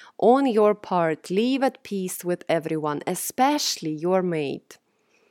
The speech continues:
Matthew eighteen twenty-one, twenty-two, "When your spouse apologizes to you, be quick to forgive."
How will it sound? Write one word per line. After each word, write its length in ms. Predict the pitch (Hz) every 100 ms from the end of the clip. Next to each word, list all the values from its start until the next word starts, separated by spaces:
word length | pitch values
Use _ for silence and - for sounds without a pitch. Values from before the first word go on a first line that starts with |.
| _ _ - -
Matthew 500 | 214 262 311 - 311 -
eighteen 380 | 214 214 220 208
twenty-one, 580 | - 202 - 190 185
twenty-two, 920 | 190 - 185 - 185 - 196 208 247 -
"When 360 | 170 202 254 277
your 140 | 262
spouse 440 | 254 - 202 196 -
apologizes 760 | 190 - 180 175 185 175 175
to 160 | - -
you, 300 | 170 180 156 -
be 220 | 208 262
quick 540 | - - 196 220 -
to 100 | 208
forgive." 800 | 202 208 190 180 175 233 - -